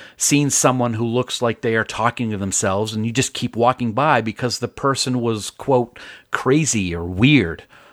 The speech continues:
It's really sad, and, and I'm ashamed to say I've done it myself. But Stamets accepts Adira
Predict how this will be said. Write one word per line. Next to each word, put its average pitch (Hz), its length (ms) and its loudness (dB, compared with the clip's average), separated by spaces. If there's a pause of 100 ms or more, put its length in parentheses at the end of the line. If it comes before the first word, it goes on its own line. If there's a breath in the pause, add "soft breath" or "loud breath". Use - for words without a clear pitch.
(320 soft breath)
It's 143 180 -4
really 180 280 2
sad, 135 560 -2
and, 123 260 0 (240)
and 131 160 0
I'm 180 120 4
ashamed 165 280 0
to 147 60 0
say 147 240 2
I've 139 120 2
done 143 140 -2
it 139 60 -2
myself. 135 520 -2 (480 soft breath)
But 135 100 2
Stamets 185 760 -2 (140)
accepts - 600 0
Adira 101 500 -2